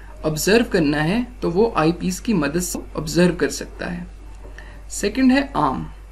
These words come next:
Arm connects the body tube to the base। आर्म का फंक्शन क्या है? This is microscope arm। अब इसका फंक्शन क्या है? ये कनेक्ट्स करता है किसको? बॉडी ट्यूब को। किसके साथ? बेस के साथ, और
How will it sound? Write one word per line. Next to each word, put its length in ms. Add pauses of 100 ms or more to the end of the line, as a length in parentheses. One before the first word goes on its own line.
(840)
Arm 240
connects 440
the 120
body 340
tube 240
to 80
the 140 (360)
base। 340 (380)
आर्म 180
का 100
फंक्शन 440
क्या 180
है? 280 (360)
This 220
is 160 (500)
microscope 720
arm। 220 (960)
अब 100
इसका 220
फंक्शन 400
क्या 180
है? 160
ये 100
कनेक्ट्स 380
करता 340
है 220 (140)
किसको? 420 (380)
बॉडी 300
ट्यूब 280
को। 180
किसके 500
साथ? 200
बेस 420
के 120
साथ, 300
और 400